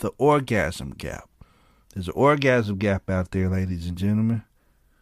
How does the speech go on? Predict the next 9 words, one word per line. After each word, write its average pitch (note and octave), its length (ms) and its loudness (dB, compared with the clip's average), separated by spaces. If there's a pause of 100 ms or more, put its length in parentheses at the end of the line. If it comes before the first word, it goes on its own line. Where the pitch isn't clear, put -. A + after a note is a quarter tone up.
(1900)
For - 180 -4
those B2 320 8
ladies B2 300 6
who A#2+ 180 6
are A#2 80 4
choosing A2+ 720 2 (640)
to A2+ 140 0
be A2 200 2
heterosexual B2 1040 4